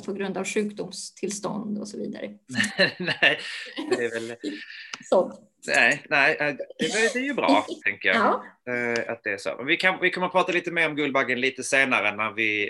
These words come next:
Speaker 2: round up, eh, detta samtalet. Eh, men, ehm, ja, nu så ska vi då prata om, eh, Showgirls och,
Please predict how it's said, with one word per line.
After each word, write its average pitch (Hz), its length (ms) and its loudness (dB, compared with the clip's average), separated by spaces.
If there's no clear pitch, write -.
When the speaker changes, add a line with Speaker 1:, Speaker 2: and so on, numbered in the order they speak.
Speaker 2:
round 117 480 0
up, - 480 -2
eh, 107 440 -6
detta 92 380 -6
samtalet. 113 540 -6
Eh, 104 540 -4
men, 139 500 -2
ehm, 120 500 -2
ja, 135 140 -2
nu 151 200 -6
så 151 80 -8
ska 185 140 0
vi 175 120 6
då - 120 4
prata 139 460 0
om, 113 280 -6
eh, 117 140 -2
Showgirls 98 720 2
och, 135 180 2